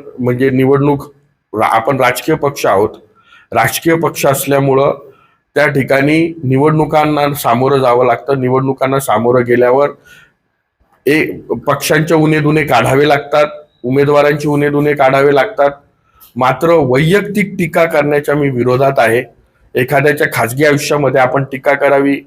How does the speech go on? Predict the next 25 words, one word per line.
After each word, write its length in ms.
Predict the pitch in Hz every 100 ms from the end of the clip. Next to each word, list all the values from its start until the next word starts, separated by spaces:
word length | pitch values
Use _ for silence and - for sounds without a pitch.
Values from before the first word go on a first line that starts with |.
| _ _
त्याच्या 240 | 123 127 139 -
खाजगी 320 | 110 110 131
जी-, 340 | 123 - 123
जीवनाबद्दल 600 | 113 127 143 143 139 147
बोलावं, 560 | 143 139 139 139 139 - - - 120
याचा 240 | 123 147
मी 140 | 147
विरोधक 460 | 135 131 139 151 143
आहे. 260 | 127 123 - - - _ _ _ _ _ _
आपण 480 | 107 110 170 175 147 - - 131 117
ज्या 180 | 135 139
पण 300 | 160 190 185
निवडणुकांमध्ये 760 | 160 160 160 156 151 151 127 135
सामोरं 420 | 127 117 139 139
जातो 520 | 123 120 147 160 - _ _ -
तर 80 | 143 -
आपण 440 | 135 - 147 156 156 - _ _ 117
लोकांबाबत 600 | 139 139 151 151 151 160
प्रश्न 380 | - 151 -
उचलले 360 | 156 147 160 156
पाहिजे, 300 | 160 147 156
विकासाबाबत 720 | 143 120 127 139 147 143 143
प्रश्न 360 | 147 - 147 156
उचलले 400 | 147 147 151 156
पाहिजे 340 | 156 143 156